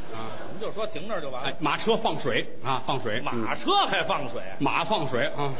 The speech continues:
Speaker 2: 嗨！这，这，这，这，行，行，行。
Speaker 1: 哗，呜，泡起来了，泡起来了。
Speaker 2: 我拿马尿给泡起来了。
Speaker 1: 啊，都发起来了。
Speaker 2: 啊。
Speaker 1: 呃，这是个玩意儿，这是啊。
Speaker 2: 什么玩意儿啊？
Speaker 1: 报警吧，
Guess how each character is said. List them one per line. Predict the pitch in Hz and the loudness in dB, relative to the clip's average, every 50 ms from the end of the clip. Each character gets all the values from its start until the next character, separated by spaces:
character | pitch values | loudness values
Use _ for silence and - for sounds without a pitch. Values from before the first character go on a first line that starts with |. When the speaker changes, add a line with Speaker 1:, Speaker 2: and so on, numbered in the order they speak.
| - - | -2 0
Speaker 2:
嗨！ | - - 415 381 320 247 - - - - - - - - - - - - - - - - - - - - - - - - - - | 2 2 4 4 2 2 0 0 0 0 -2 -2 -2 -2 -2 -2 -2 -2 -2 -2 -2 -2 -2 -2 -2 -2 -2 -2 -2 -2 0 0
这， | 247 | 0
这， | 277 320 349 | 0 0 0
这， | 359 453 | 0 0
这， | 370 311 330 | 0 0 0
行， | - 262 226 | 0 0 0
行， | 226 226 233 | 0 -2 -2
行。 | - 165 - | -2 0 0
Speaker 1:
哗， | 131 151 160 156 165 170 175 180 180 180 185 180 147 139 | 2 2 2 2 2 2 4 4 4 4 2 2 2 2
呜， | 156 196 240 294 359 370 - - - - - - - | 4 4 6 6 4 4 2 0 -2 -2 -2 0 2
泡 | - - 311 359 339 277 | 2 4 4 4 4 4
起 | 233 - 220 | 2 2 2
来 | 226 233 | 2 4
了， | 240 254 240 240 - - - - - - - - - - - - - - - - | 4 2 2 0 -2 -2 -2 -2 -2 -2 -2 -2 -2 -2 -2 -2 -2 -2 -2 0
泡 | - 247 262 233 | 2 2 2 4
起 | 226 | 4
来 | 208 208 214 | 4 4 4
了。 | 220 180 220 208 220 | 2 2 0 0 0
Speaker 2:
我 | 233 254 277 | 2 2 2
拿 | 302 349 392 403 | 2 2 2 2
马 | 349 254 220 233 | 2 2 2 2
尿 | 302 381 403 381 294 247 | 2 4 4 4 4 2
给 | 202 208 208 | 2 2 2
泡 | 165 175 269 240 208 170 | 2 2 2 2 2 2
起 | - | 0
来 | 151 139 139 139 | 0 0 0 0
了。 | 175 | 0
Speaker 1:
啊， | 202 214 208 - - - - - - - - - - - - | 0 0 0 -2 -2 -2 -2 -4 -4 -4 -4 -2 -2 -2 -2
都 | - 233 | 0 0
发 | 240 - 285 285 285 | 0 0 2 0 2
起 | 233 214 | 2 0
来 | - 214 - 262 | 0 0 0 0
了。 | 220 - - - - - - | 0 0 -2 -2 -2 -2 0
Speaker 2:
啊。 | 277 330 349 339 339 | 2 4 4 4 4
Speaker 1:
呃， | 330 - | 4 4
这 | - 349 359 | 6 6 6
是 | 359 359 349 | 6 4 4
个 | 302 302 | 4 4
玩 | 277 269 277 330 | 4 4 6 6
意 | 392 | 6
儿， | 381 330 349 339 262 | 6 6 4 4 4
这 | 233 214 202 | 4 4 4
是 | 202 | 4
啊。 | 196 185 185 185 202 226 220 220 226 | 4 4 4 4 4 2 2 2 0
Speaker 2:
什 | 254 269 311 | 0 0 0
么 | 381 453 453 427 | 2 2 2 2
玩 | 311 214 196 202 | 2 2 2 2
意 | 214 | 2
儿 | 208 196 180 165 | 2 2 2 2
啊？ | 156 | 4
Speaker 1:
报 | 226 240 220 | 4 4 4
警 | 190 - - 208 | 4 4 4 4
吧， | - 185 - - | 4 4 2 2